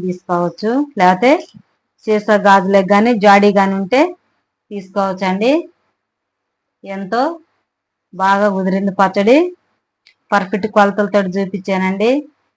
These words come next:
మీరు కూడా ఇప్పుడు మామిడికాయలు కొత్త, కొత్త కాయలు వచ్చినాయి కదండి, సీజన్ కదా, తినాలని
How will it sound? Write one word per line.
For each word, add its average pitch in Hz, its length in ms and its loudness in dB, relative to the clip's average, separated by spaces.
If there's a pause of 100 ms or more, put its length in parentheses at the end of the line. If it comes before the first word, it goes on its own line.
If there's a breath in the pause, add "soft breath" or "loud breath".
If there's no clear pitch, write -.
(120)
మీరు 202 260 -8 (120)
కూడా 202 200 0 (140)
ఇప్పుడు 202 260 -2 (920)
మామిడికాయలు 208 520 0 (100)
కొత్త, 202 160 -2 (260)
కొత్త 208 260 0
కాయలు 214 260 6
వచ్చినాయి 208 360 -2
కదండి, 185 380 2 (420)
సీజన్ 214 440 0
కదా, 202 180 2 (840)
తినాలని 202 800 -2